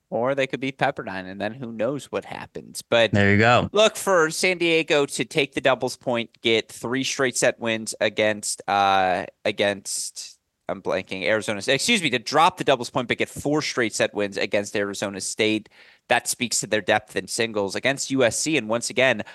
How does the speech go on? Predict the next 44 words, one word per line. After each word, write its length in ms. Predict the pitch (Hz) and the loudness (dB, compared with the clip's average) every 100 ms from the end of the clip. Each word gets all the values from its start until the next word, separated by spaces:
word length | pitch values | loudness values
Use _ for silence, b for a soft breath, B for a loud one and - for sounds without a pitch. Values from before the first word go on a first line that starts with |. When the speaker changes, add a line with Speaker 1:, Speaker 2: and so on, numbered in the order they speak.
| B B - | B B -2
Speaker 1:
three 180 | 165 | 0
sets 220 | 151 170 - | 2 0 0
for 100 | 151 | 0
Claudia 360 | 165 156 151 | 2 4 4
De 120 | 147 | 4
Los 200 | 139 135 | 2 2
Harris. 480 | 165 151 98 - - _ | 2 0 0 -6 -14 _
This 160 | 135 - | -2 0
time 200 | 147 135 | 0 0
she's 220 | 131 135 | -2 -2
on 140 | 135 | 0
the 60 | 135 | 0
winning 280 | 139 143 131 | 0 -2 -2
side, 340 | 117 95 92 | -2 -2 -2
Jay. 220 | 101 98 | -2 0
That's 220 | 101 - | 0 -2
a 40 | 110 | -8
really 460 | 110 117 123 127 | -6 -2 0 2
nice 220 | 120 117 - | 2 0 0
bounce 320 | 107 113 - | -4 -4 -2
back 260 | 107 107 | 0 0
from 220 | - 101 - 113 | -4 -8 -6 -2
her. 320 | 113 110 104 B B B - | 0 0 -2 B B B -4
And 80 | 107 | 2
again, 220 | 123 110 | 2 2
they 80 | 120 | 0
take 220 | 151 127 | 0 2
a 40 | |
doubles 320 | 107 104 113 | 0 0 -2
point 220 | - 101 92 | -4 -4 -2
over 220 | 90 98 | -2 -4
a 60 | |
U 160 | 98 110 | 0 -2
S 120 | 101 | -2
C 180 | - 104 | -6 -10
team 220 | - 92 | -10 -8
that 100 | 85 | -4
I 80 | 98 | -2
was 160 | 101 - | -2 -6
really 260 | 95 98 95 | -6 -4 -6
impressed 380 | - 90 - - | -6 -6 -4 -6
by 120 | 85 | -6
their 140 | 87 | -6
doubles 460 | 80 82 - - | -4 -6 -6 -12